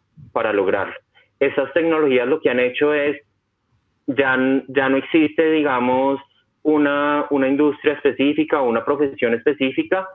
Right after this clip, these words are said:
A mí me ha pasado que me he encontrado con profesiones con las que nunca había trabajado y que nos estamos cruzando en este momento en entornos virtuales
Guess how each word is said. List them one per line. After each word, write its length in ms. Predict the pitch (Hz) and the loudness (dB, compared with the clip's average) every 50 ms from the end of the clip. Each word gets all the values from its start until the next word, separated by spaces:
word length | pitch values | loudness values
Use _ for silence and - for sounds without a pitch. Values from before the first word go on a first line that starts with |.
| - _ _ _ _ _ - | -20 _ _ _ _ _ -2
A 100 | 131 127 | 0 0
mí 160 | 123 123 117 | 2 2 2
me 80 | 117 120 | 2 2
ha 80 | 120 | 2
pasado 360 | 127 139 135 151 151 143 143 - | 0 -2 -2 -2 -2 -2 -2 -2
que 100 | 156 147 | 0 2
me 180 | 143 135 123 | 2 2 2
he 80 | 113 110 | 2 0
encontrado 640 | 107 104 123 123 120 117 143 135 131 135 131 127 | 0 0 0 0 0 0 0 0 0 -2 -2 -2
con 380 | - 151 143 139 131 127 123 - _ | -2 -2 0 0 0 -2 -4 -6 _
profesiones 540 | 127 127 113 117 107 - 117 110 113 107 | -2 -2 0 0 -2 -2 -2 -2 -2 -2
con 160 | - 143 139 135 | -2 0 0 0
las 140 | 143 139 - | 0 0 0
que 120 | - 120 | 0 2
nunca 420 | 117 120 123 127 131 127 127 139 135 | 2 2 2 0 0 -2 -2 -2 0
había 260 | 135 139 143 143 143 | 2 2 0 0 0
trabajado 720 | - 147 143 131 117 107 113 113 107 104 107 117 131 120 - | -2 -2 -2 -2 -2 -2 -2 -2 -2 0 0 0 -2 -2 -6
y 120 | 135 - | -10 -6
que 120 | - 135 | -4 -2
nos 160 | 123 120 110 - | -2 -2 -2 -4
estamos 400 | 98 - - 107 101 104 - _ | -4 -4 -4 -4 -4 -6 -6 _
cruzando 540 | - 131 123 - 123 107 104 101 110 117 - | -4 -4 -2 -2 -2 -2 0 0 0 0 -2
en 180 | 139 127 120 113 | -4 -2 -2 -2
este 200 | 107 101 - 120 | -2 -4 -4 -4
momento 400 | 117 123 123 120 110 101 - 113 | -4 -2 -2 -2 -2 -2 -2 -2
en 100 | 113 120 | -2 -2
entornos 420 | 120 117 - 107 98 101 104 104 117 | -2 -2 -2 -2 0 -2 -2 -2 -2
virtuales 500 | 123 113 - - 110 107 104 104 101 | -2 -2 -2 -2 -2 0 0 -2 -2